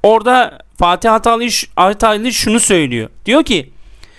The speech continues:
işte diyor, "Allah," diyor, "insanın," diyor, "kaderini yazmış ya işte," diyor. Kader mevzusunu konuşuyorlar. Yaşar Nuri Öztürk de diyor, "Nereye yazmış? Hani nerede yazmış?" diyor. Fatih Altaylı da işte, "İçine yazmış," diyor. Cevap veremiyor orada bak. Ya ayet söylesene kardeşim.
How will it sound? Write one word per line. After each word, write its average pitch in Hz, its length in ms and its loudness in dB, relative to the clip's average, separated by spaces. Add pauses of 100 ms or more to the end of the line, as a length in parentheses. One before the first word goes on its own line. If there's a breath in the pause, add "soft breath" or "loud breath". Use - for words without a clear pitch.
(280 soft breath)
işte 226 220 -2
diyor, 240 180 2
"Allah," 247 320 0
diyor, 247 180 0
"insanın," 240 420 -2
diyor, 294 120 -2
"kaderini 240 380 -2
yazmış 254 420 -2
ya 320 80 2
işte," 196 340 0
diyor. 113 220 -6 (260)
Kader 185 300 -2
mevzusunu 160 520 -2
konuşuyorlar. 135 600 -4 (760 soft breath)
Yaşar 220 300 0
Nuri 247 140 0
Öztürk 254 260 -6
de 320 100 2
diyor, 240 140 2
"Nereye 247 400 2
yazmış? 135 360 -2
Hani 185 200 0
nerede 214 240 0
yazmış?" 135 440 -4
diyor. - 120 -14 (240)
Fatih 190 360 0
Altaylı 269 400 0
da 277 80 2
işte, - 220 -4
"İçine 311 340 0
yazmış," 214 480 -2
diyor. 127 180 -6
Cevap 180 340 0
veremiyor 185 400 2
orada 120 140 -6
bak. 110 200 -10 (460)
Ya 170 300 0
ayet 165 480 -2
söylesene 165 680 -6
kardeşim. 190 560 -4